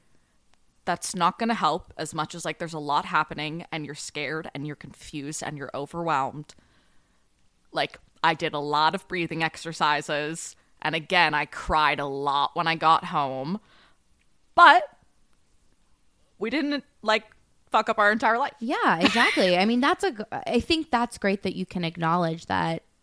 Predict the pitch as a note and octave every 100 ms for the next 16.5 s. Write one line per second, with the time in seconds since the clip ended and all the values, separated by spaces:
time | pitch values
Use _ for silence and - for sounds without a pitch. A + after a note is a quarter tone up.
0 | - F3+ E3 E3+ F3 E3 _ _ - E3
1 | D#3+ E3 F3 F3+ - E3 - D#3 C#3 F#3
2 | F3 E3+ E3 E3+ - - - _ G3+ G3
3 | F#3+ G3 G3 F3 - F3 E3 E3+ E3+ E3+
4 | - E3+ E3 D3+ D#3 F3 F3 F3 F3 E3+
5 | E3+ D#3 D#3 D#3+ G3+ A3+ A3 G#3+ F3+ -
6 | - - - _ _ - - - F#3+ G3+
7 | F#3+ F3 G#3 F#3 F3+ E3 F3 G3+ F#3 A3+
8 | B3+ G3+ F3 - G3 F#3+ F3 E3+ F3 F3+
9 | E3+ D#3+ D#3 D#3 D#3 E3 E3+ F3+ E3+ -
10 | E3+ E3 E3+ E3+ E3 F3+ F3 F3+ E3 -
11 | F#3 D#3+ E3 F3+ F#3 E3+ E3 D#3+ E3+ F3+
12 | F#3 F#3+ G3 G#3 - G#3 - G#3 G#3+ C4
13 | A#3 G#3+ G#3 F#3 - F3 E3 E3+ D#3 E3+
14 | - G3 G3 A#3+ - C4+ C4 G#3 G3 F3
15 | E3+ F3 C#5 D5 - G3+ G#3+ A3+ A#3+ B3
16 | - G4 - D4 D#4